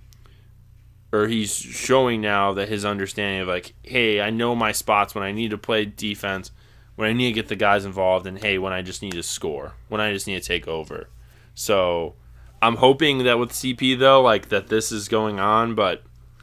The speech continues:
that when it comes to the playoffs, 'cause I think some of last year was he was just gassed, but, um, I need, I need that man to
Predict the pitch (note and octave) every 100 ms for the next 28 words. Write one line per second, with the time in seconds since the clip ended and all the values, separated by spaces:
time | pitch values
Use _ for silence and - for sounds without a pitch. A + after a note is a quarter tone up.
0 | - - G#2 G2 - A#2 A2 G#2 F#2 G#2
1 | G2+ F#2+ - G#2+ G2+ E3 E3 - A#2 G2+
2 | G#2+ G2+ - F2+ F2+ A2 G2+ F#2 F2 G2
3 | F#2 E2 D#2 - - F#2+ D#2 - - -
4 | - - - - - - E2 D2 G2+ A2
5 | A2+ G#2 F#2 - A2 A2 G2+ F#2 F2+ F2+
6 | F2+ F2 E2 C#2+